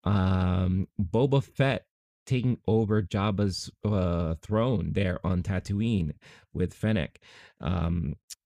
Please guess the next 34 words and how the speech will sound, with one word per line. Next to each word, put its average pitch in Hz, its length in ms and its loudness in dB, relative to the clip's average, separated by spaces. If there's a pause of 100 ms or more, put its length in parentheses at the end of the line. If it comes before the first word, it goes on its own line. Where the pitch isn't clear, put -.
played 104 260 0
by 92 300 0
Ming-Na 98 380 2
Wen. 92 440 0 (760)
And, 113 360 2 (600)
uh, 107 240 4
we 113 100 4
were 120 140 2
teased 131 480 -2
with 107 440 0 (160)
the 98 180 0
Book 117 420 0
of 107 180 2
Boba 101 640 0 (560)
coming 113 320 0
out 104 220 -2
December 104 440 -2
of 92 140 -2
next 95 400 -4
year. 107 320 0
And 113 120 0
I 120 80 0
know 135 200 2
that 156 220 0 (800)
caused 135 300 4
a 113 40 2
lot 123 280 2
of 175 80 2
speculation 98 640 0
online, 95 500 0
including 175 360 0
myself, 92 600 -2 (120)
um, 101 360 4
wondering, 127 540 4